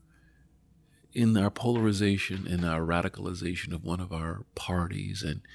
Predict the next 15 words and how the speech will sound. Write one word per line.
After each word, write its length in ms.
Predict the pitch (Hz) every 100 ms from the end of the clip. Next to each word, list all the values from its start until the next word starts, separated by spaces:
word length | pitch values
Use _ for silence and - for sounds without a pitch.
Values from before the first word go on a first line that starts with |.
| - - - - _ -
in 440 | 90 90 92 - - - _ - - -
our 120 | 87
relationship 720 | 87 90 92 95 98 98 - -
to 120 | 98
each 200 | 98 -
other, 400 | 95 92 - - -
the, 420 | 87 82 - - - -
the 160 | -
rise 720 | - 90 87 87 87 87 85
of 180 | 90 85 90
more, 480 | 92 92 90 85 - -
more 200 | 90 87
public 520 | - - 87 95 87 -
vitriol 680 | 90 - 92 90 82 82
against 560 | 80 82 82 - -